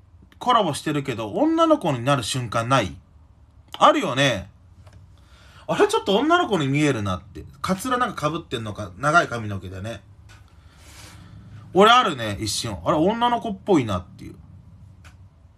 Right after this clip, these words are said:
俺はあるよ。ないわけない。一瞬なる時あるって、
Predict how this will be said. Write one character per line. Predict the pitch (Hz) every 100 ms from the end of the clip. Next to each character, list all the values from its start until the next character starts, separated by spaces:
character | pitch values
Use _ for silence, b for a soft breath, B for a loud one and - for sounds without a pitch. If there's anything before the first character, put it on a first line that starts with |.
| - - - - - - _ _ - -
俺 | 226
は | 240 233
あ | 185
る | 101
よ。 | 80 _ _ _ _ _ _ _ - _ _ _ - _ - _ _ B B B B B
な | - 220 370
い | 320
わ | 208
け | 156
な |
い。 | 202
一 | 165
瞬 | 151 - 339 277
な | 302
る | 359
時 | 220 156
あ | 156
る | 233 190
っ |
て、 | _ - 98 82